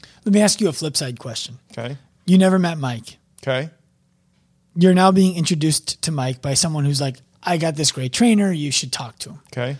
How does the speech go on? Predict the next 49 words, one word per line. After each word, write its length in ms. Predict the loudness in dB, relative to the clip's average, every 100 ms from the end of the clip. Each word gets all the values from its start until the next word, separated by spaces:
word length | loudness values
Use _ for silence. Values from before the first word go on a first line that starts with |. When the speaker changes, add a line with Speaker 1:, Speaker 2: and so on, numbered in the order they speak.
| _ _ _
Speaker 1:
His 180 | 0
sessions 380 | 2 2 4 2
are 60 | 0
forty 320 | -2 -4 -2
dollars 340 | -4 -4 -6
an 80 | -8
hour. 300 | -10 -16 -20 _ _ -14
Speaker 2:
Okay. 180 | -12 -12 _ _ _ _ -2
Speaker 1:
What 240 | 2 4
is 160 | 4 0
your 80 |
first 340 | -4 -4 -6 -6
thought? 240 | -10 -12 _ 0
Speaker 2:
Right 240 | 0 0
now, 320 | 0 0 0
in 60 | -2
today, 320 | -2 0 0
it's 200 | -2 -8 -12 -6
Speaker 1:
You, 60 | 2
you, 20 |
Speaker 2:
twenty 200 | 4 4
twenty-two. 540 | 2 2 2 2 4
Speaker 1:
it's 80 | 4
twenty 200 | 6 4
twenty-two. 380 | 4 0 2 2
Speaker 2:
Ha-, 60 | 2
and 460 | 2 -2 -4 -4 0
have 240 | 2 4
I 140 | 4 4
ever 200 | 2 -2
trained 300 | -2 -2 -2
with 100 | -4
anybody 300 | -4 -4 -4
before 320 | -6 -4 -2
and 100 | -2
paid 260 | -2 -4 -2
for 160 | -4
knowing 360 | 0 0 0 -2
what 100 | -2
it, 180 | -4 -6
w-, 340 | -8 -4 -6
what 180 | 0 -2
it 120 | -2
costs? 420 | -2 2 2 0 0
Or 80 | 0
Speaker 1:
Yes. 100 | 4
Speaker 2:
am 240 | 2 0 -8 -2
I, 40 | -2
okay. 320 | -2 -8